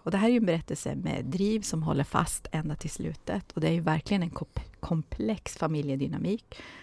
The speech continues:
Det är om kärlek, om skuld, om saknad. Ehm, jag tyckte att den var, den var väldigt bra, så jag rekommenderar att läsa den. Och då får man ju,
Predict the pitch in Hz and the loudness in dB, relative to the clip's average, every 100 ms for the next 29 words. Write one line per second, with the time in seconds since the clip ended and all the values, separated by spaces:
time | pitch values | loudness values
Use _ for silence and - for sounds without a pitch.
0 | - - 170 160 - 156 151 143 160 190 | -8 -2 0 0 0 4 4 4 4 2
1 | - 151 - - - - 175 214 233 214 | 0 -6 -4 -6 -6 0 4 6 4 2
2 | 233 _ - - - - _ _ - 165 | -2 _ -20 -20 -20 -20 _ _ -4 -2
3 | 156 - 160 135 131 - 170 175 208 214 | -2 -2 0 0 -2 -6 -4 0 2 2
4 | - - - - _ _ - - - _ | -2 -18 -20 -20 _ _ -20 -20 -20 _
5 | _ - 175 165 160 165 165 165 _ _ | _ -8 -4 -2 -2 -4 -6 -10 _ _
6 | _ - - - - 175 196 - 170 - | _ -20 -20 -10 -4 0 0 -2 -6 -4
7 | 165 165 147 139 - 156 - - - - | -4 2 4 4 4 0 -6 -20 -20 -20
8 | - _ _ _ _ _ - 285 202 170 | -20 _ _ _ _ _ -2 2 4 2
9 | 156 156 - 262 - 175 196 214 185 208 | 0 2 8 8 8 6 4 2 0 2
10 | 208 196 180 - 180 - 220 185 165 170 | 2 2 0 2 2 2 2 4 2 2
11 | 185 190 180 175 | 2 4 6 6